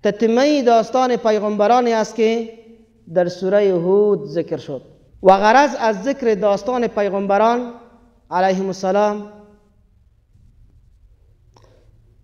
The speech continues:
استدلال بر این است که قرآن کریم از جانب الله است،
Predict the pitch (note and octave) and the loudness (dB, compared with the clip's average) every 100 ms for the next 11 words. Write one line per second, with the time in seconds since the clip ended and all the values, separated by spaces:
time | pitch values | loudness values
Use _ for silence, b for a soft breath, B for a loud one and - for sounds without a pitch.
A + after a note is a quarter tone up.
0 | _ _ _ _ _ _ - - G#3 G3+ | _ _ _ _ _ _ -18 0 2 2
1 | A#3+ G3+ C4 C#4 A3+ A#3 C4+ A#3 - A#3 | -2 0 2 2 2 2 2 -2 -4 -2
2 | A3 A#3+ A#3+ - - _ _ _ _ _ | 0 -2 -6 -16 -20 _ _ _ _ _
3 | _ _ _ _ _ _ _ _ _ _ | _ _ _ _ _ _ _ _ _ _
4 | _ _ _ _ _ _ _ _ _ _ | _ _ _ _ _ _ _ _ _ _
5 | _ _ _ _ _ _ G3+ G#3 B3+ C#4+ | _ _ _ _ _ _ 2 4 4 2
6 | C#4 B3 A3+ A#3+ A#3+ A#3+ A3+ - G3 F3 | 0 0 2 2 0 -4 -6 -4 -4 0
7 | F#3+ F#3+ G#3+ G3+ F#3 F#3 G#3 F#3 D#3 C3+ | 0 0 0 0 0 0 2 2 -2 -8